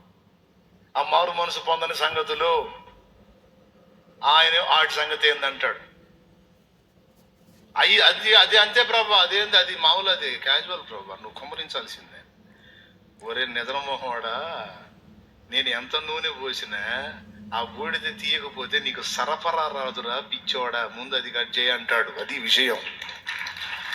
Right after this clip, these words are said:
నూనె సరఫరా అందునట్లు,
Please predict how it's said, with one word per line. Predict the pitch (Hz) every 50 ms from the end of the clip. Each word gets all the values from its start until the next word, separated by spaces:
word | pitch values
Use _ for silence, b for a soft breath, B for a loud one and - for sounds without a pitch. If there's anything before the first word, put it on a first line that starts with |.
| - - - - - - - - - - - - - - - - - - - - - - - - - - - - - 110
నూనె | 131 156 165 165
సరఫరా | 156 - 135 143 156 156 165 160
అందునట్లు, | 165 160 147 143 160 170 170 170 170 - 175 202 226 254 269